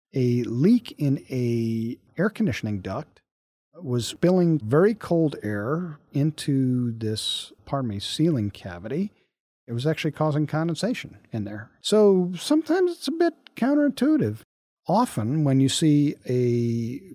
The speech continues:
coffee-colored stain occur on a wall or a ceiling near the wall, sometimes it's a wall leak.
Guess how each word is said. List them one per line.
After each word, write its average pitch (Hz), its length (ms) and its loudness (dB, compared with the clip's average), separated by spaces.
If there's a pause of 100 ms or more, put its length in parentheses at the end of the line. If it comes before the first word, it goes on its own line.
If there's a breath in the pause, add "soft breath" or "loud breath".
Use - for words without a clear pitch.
coffee-colored 139 640 -2
stain - 680 -4
occur 131 460 -2
on 135 220 -2
a 156 40 0
wall 107 520 -4
or 135 260 -2
a 120 60 -4
ceiling 120 1400 -2
near 185 200 4
the 175 100 0
wall, 113 260 -2
sometimes 226 600 -4
it's 208 220 -6 (140)
a - 80 -2
wall 208 500 2
leak. 104 600 -4